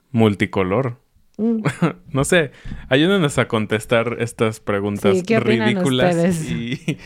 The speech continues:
Speaker 1: <laughs> que tal vez nunca te habías preguntado, pero bueno. Ah, yo aquí tenía otra que me gustó mucho. Ah, sí.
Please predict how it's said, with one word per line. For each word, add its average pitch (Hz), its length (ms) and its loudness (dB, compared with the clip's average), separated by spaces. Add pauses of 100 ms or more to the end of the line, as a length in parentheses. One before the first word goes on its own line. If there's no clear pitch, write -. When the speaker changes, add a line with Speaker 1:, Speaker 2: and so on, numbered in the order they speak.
(140)
Speaker 1:
<laughs> 131 220 -14
que 117 140 -2
tal 117 220 2
vez 117 200 2
nunca 120 320 2
te 113 80 2
habías 104 220 2
preguntado, 107 560 0
pero 90 220 -4
bueno. - 200 -6 (800)
Ah, 113 680 0 (480)
yo 117 140 0
aquí - 180 -8
tenía 107 400 2
otra 110 300 0
que 107 400 -2
me 107 200 -2
gustó 104 460 0
mucho. 110 680 -2 (380)
Ah, 104 140 0
sí. 104 240 -4